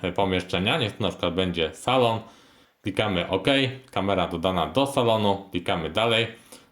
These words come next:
Nazwa kamery, możemy ją zmienić lub pozostawić domyślną. Przechodzimy, y, dalej. Y, wyświetlacz, duże karty na stronie głównej, może tak zostać. Klikamy dalej. Y, zaproś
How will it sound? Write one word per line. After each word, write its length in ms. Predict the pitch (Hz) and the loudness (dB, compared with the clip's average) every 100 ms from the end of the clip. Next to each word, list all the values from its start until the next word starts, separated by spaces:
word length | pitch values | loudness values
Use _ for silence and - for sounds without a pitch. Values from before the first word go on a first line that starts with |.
| - | -4
Nazwa 320 | 123 120 104 | 0 2 2
kamery, 480 | 101 95 95 92 87 87 | 0 0 2 2 0 0
możemy 340 | 87 98 87 | 0 2 2
ją 180 | 85 85 | 0 -2
zmienić 420 | 92 131 113 92 | 0 0 2 0
lub 220 | 90 85 | 0 0
pozostawić 600 | - 90 87 - 90 82 | 0 -2 -2 0 0 -2
domyślną. 640 | 82 87 82 - 117 190 104 - - _ | 0 0 0 0 0 0 -4 -16 -20 _
Przechodzimy, 720 | - 131 113 92 101 90 85 82 - | -2 0 2 0 0 2 0 -4 -4
y, 140 | 87 | -4
dalej. 520 | 85 90 92 139 202 - - _ _ _ - | 0 0 4 2 2 -4 -16 _ _ _ 0
Y, 260 | 101 101 98 | 4 6 6
wyświetlacz, 800 | 113 143 160 156 139 135 - - 101 | 4 4 4 6 4 2 -4 -10 -6
duże 360 | 95 131 113 | 2 4 4
karty 440 | - 110 95 - 92 | 0 -2 -2 0 2
na 120 | 90 | 2
stronie 340 | - 98 85 | 0 0 0
głównej, 420 | 85 131 120 98 95 - | 2 2 4 2 0 -6
może 300 | 240 175 101 | -2 2 2
tak 220 | 87 80 80 | 0 -2 0
zostać. 600 | 139 139 - 107 - - _ _ - | 0 0 2 0 0 -14 _ _ -8
Klikamy 420 | 98 104 92 82 | -4 -2 0 -2
dalej. 640 | 80 120 117 107 98 - - - - _ _ _ - | 0 2 4 2 0 -8 -20 -20 -20 _ _ _ 2
Y, 220 | 101 95 | 4 6
zaproś 360 | 95 123 120 | 4 2 2